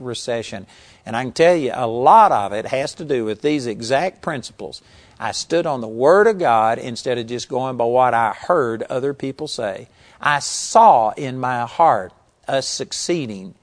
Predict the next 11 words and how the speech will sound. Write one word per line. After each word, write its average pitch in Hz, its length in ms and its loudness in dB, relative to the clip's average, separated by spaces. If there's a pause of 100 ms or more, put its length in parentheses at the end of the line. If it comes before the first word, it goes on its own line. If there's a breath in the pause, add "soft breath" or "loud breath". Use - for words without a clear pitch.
(240)
when 131 200 -8
other 165 340 2
people 127 340 -4
were 120 160 -4
seeing 120 640 -4
them 117 220 -8
failing, 107 720 -4
and 123 200 -8
they 135 140 2
were 120 180 -2
seeing 113 720 -2